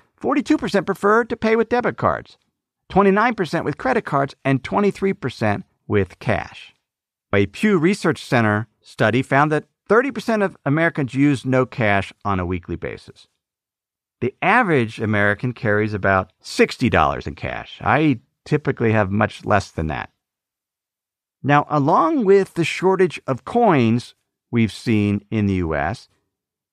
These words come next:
consumers and businesses have also been hoarding cash, dollar bills, currency. At the end of twenty nineteen, there was one point seven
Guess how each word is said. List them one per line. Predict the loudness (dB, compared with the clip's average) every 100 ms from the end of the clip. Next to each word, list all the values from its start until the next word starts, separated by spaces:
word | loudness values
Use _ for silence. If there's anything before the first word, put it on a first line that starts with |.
| _
consumers | -4 -4 -2 0 4 4 4 2 -4 -16 _ -2
and | 0 0
businesses | -2 -4 0 2 0 -4 _ -6
have | -6 -6 -6
also | -4 -4 -6 -8
been | -2 -2 -2
hoarding | -4 0 0 0 -2 -6 _ _ _ -12
cash, | -2 0 0 -6 -16 -20 _ _ _ _ _ _ _ _ _ -2
dollar | 2 4 2 0
bills, | -2 -4 -10 -8
currency. | 0 2 2 -6 -18 -20 _ _ _ _ _ _ _ _ _ _ -4
At | -2
the | 2 2
end | 0
of |
twenty | -2 -2 0
nineteen, | 0 0 0 0 0
there | 0
was | 0 0
one | 0 0 0
point | -2 -4 -4
seven | -4 -2 -2 -2